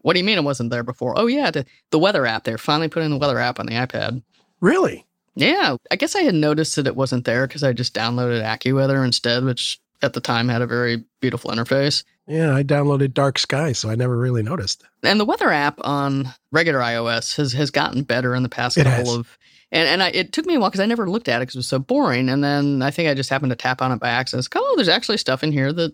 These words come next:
Speaker 1: I would find useful." Um, I think s-, Dark Sky itself is still, like, my go-to 'cause New York and island weather, but
Speaker 2: It has gotten better.
Speaker 1: All right, so weather coming to the iPad. Yay.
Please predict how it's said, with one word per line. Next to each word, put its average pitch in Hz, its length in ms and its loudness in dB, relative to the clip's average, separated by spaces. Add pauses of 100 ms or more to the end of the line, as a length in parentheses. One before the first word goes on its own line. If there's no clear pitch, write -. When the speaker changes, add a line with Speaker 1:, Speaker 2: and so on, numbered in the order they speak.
(100)
Speaker 1:
I 113 160 -8
would 135 160 -2
find 170 300 0
useful." 269 460 -2 (500)
Um, 151 100 2
I 165 80 2
think 214 180 2
s-, - 80 -8
Dark - 280 -2
Sky 139 320 0
itself 135 420 -2
is 110 80 -4
still, 117 220 -4
like, 110 220 -8
my 120 80 -4
go-to 135 400 0
'cause 117 220 -6
New 117 120 -4
York 123 320 0
and 110 100 -2
island 113 320 -2
weather, 135 380 0
but 127 300 -10
Speaker 2:
It 180 280 2
has 180 240 2
gotten 127 240 -2
better. 110 220 -4 (180)
Speaker 1:
All 185 100 2
right, 139 200 2
so 131 220 2
weather 240 280 2
coming 214 300 0
to 190 80 -6
the 185 80 -2
iPad. 139 480 -4
Yay. 147 380 0